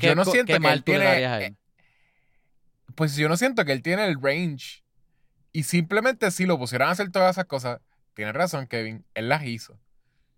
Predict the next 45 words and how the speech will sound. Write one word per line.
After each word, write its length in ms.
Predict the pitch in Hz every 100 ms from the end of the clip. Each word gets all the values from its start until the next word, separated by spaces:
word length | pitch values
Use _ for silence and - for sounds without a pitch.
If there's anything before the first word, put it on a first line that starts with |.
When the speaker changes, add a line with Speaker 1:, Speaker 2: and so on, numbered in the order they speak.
| _
Speaker 2:
Yo 140 | - 143
no 80 |
siento 320 | 170 190 175 139
que 60 |
Speaker 1:
Ajá. 80 | 131
Speaker 2:
él 40 |
tenía 180 | 139 131
ese 160 | 123 120
range. 260 | 107 95 90
Speaker 1:
Pero 220 | 156 151
¿de 100 | 151
dónde 260 | 143 143 139
él 60 |
salió, 440 | - 156 143 123 139
loco? 340 | 131 95 87 _ _ _ _ -
¿De 80 | 117
un 100 | 139
luchador? 560 | 165 - 160 160 156 _ _ _ _ _ _ - - - -
Speaker 2:
Bueno, 420 | 95 120 117 101
eh, 40 | 101 - - 87
eh, 480 | 85 104 95 110 110
Speaker 1:
Habla 240 | 131 185
Speaker 2:
The 60 | 190
Rock 80 | -
Speaker 1:
claro. 240 | 156 160
Speaker 2:
salió 180 | 120 143
de 100 | 131
wrestling. 520 | 131 123 113 104 104 - _ -
Aunque 300 | 147 156 170
The 120 | 160
Rock 240 | 156 175 196
yo 140 | 175
no 60 | 185
lo 60 |
he 40 | 185
visto 220 | 175 175
sufrir, 400 | 160 139 147 127
so 200 | - 110 - _ 113
Speaker 1:
The 160 | 147
Speaker 2:
maybe 0 |
Speaker 1:
Rock, 300 | 139 143 160
Speaker 2:
tiene 140 | 139 131
razón. 340 | 131 123 127
Speaker 1:
The 140 | 156
Rock, 480 | 151 160 220 180 -